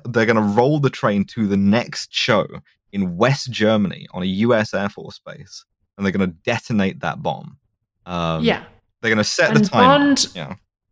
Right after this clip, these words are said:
Speaker 2: Bond kills one of the twins, sadly, and takes his clothes.
Speaker 1: Mm-hmm.
Speaker 2: Um,
Speaker 1: Not
Speaker 2: and
Speaker 1: sure if he
Speaker 2: he
Speaker 1: kills Mishka or Grishka.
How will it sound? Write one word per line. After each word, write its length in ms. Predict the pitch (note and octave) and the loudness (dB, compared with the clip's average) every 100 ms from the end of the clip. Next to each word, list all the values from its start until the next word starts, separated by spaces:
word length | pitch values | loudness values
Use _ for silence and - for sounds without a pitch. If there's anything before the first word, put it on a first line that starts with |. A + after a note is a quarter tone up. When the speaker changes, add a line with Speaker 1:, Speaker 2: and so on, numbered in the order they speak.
| _ - | _ -12
Speaker 2:
Bond 460 | - A3+ C4 C4 | 0 4 4 4
kills 340 | - C#4 C#4+ B3 | 2 4 4 6
one 160 | B3+ | 4
of 120 | A#3 F#3+ | 4 2
the 60 | |
twins, 500 | F#3+ G3+ F#3+ F3 G3 | 0 2 4 4 4
sadly, 680 | - - - G3+ F3 F3 F3+ | 2 0 0 2 2 4 2
and 160 | F#3+ | 2
takes 240 | F#3+ G3 - | 2 2 2
his 100 | F#3 | 0
clothes. 520 | - F#3 D#3+ F3 - - | 0 0 2 0 -6 -8
Speaker 1:
Mm-hmm. 260 | G3+ F3 E3 - | -6 -4 -4 -2
Speaker 2:
Um, 400 | G3+ G3 F#3+ F#3+ - | 2 4 4 2 0
Speaker 1:
Not 100 | G#3 | 4
Speaker 2:
and 20 | |
Speaker 1:
sure 0 | |
if 60 | G3 | 6
he 180 | G#3 G3+ | 6 6
Speaker 2:
he 40 | |
Speaker 1:
kills 240 | F#3+ C#3+ | 6 6
Mishka 460 | B2 B2 C#3+ B2 G2+ | 4 2 2 0 -2
or 280 | G2+ G#2+ G2+ | 0 2 2
Grishka. 560 | F#2 F2+ F#2 - G1+ | 0 -4 -4 -10 -16